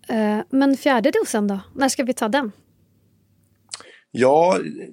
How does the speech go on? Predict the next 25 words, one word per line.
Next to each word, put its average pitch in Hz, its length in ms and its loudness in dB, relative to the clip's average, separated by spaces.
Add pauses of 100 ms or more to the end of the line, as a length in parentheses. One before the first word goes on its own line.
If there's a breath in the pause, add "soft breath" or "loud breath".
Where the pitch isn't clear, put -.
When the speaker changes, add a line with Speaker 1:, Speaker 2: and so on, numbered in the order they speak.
Speaker 2:
jag 156 360 2
hoppas 139 400 -2
ju 123 80 -8
på 107 240 -4
att 107 160 -10
vi 107 100 -10
kan, 101 180 -10
knock 123 240 -6
on 113 120 -6
wood, 107 320 -10 (220)
att 113 240 -8
vi 110 100 -4
kan 107 460 -6
vänta 110 500 -4
till - 480 -8
nästa 104 400 -4
vinter 107 540 -4 (220)
och - 120 -10
ta 98 180 0
den 90 160 -6
till - 140 -8
hösten - 480 -4 (880 loud breath)
inför 104 380 -2
nästa 104 320 -2
vintersäsong. - 760 -6